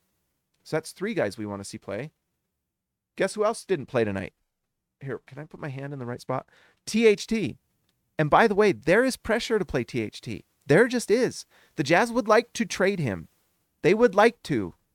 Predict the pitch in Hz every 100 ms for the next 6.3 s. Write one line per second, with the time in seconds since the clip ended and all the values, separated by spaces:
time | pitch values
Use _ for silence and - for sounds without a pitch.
0 | _ 147 160 - 208 233 220 202 208 208
1 | 208 120 101 127 165 170 151 156 156 156
2 | 202 220 208 202 139 101 92 139 143 123
3 | - 139 180 196 220 220 - _ _ _
4 | - - 175 202 208 160 180 190 190 -
5 | 160 196 180 175 165 151 185 180 185 -
6 | 175 165 98